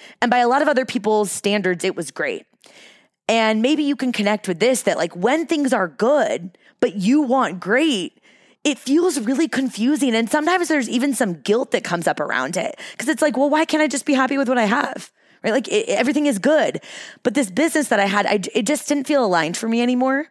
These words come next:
And although I was having opportunities in this prior business to get to speak on epic stages, and I got a lot of external validation, and I was honestly making a substantial amount of income, it just, it didn't feel like it was a good fit.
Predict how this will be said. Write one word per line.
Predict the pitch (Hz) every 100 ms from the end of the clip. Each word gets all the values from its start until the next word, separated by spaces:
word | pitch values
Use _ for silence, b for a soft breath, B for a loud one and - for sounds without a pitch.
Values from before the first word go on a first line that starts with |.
| B B B
And | 240
although | 233 220 226
I | 254
was | 226 220
having | 214 202
opportunities | 190 202 190 196 190 185
in |
this | 175 -
prior | - 196 214
business | 170 156 160 160
to | -
get | 196
to | 180 - B B
speak | - 311 -
on | 285
epic | 277 262 220
stages, | - 294 240 254
and | 226
I | 220
got | 254
a | 233
lot | 240
of | 262
external | 240 - - 254
validation, | 240 233 226 233 220
and | 208
I | 190
was | 185
honestly | 220 277 220
making | 196 185 175
a |
substantial | - 180 175 - - 302 277 226
amount | 202 160
of | 165 -
income, | 277 294 175 151 160 B B B B B -
it | 233
just, | 285 320 - - b b b b _ _ _
it | 233 180
didn't | 262 294 277
feel | - 214 220
like | 220 202
it | 180
was | 185
a |
good | 180 165
fit. | - 160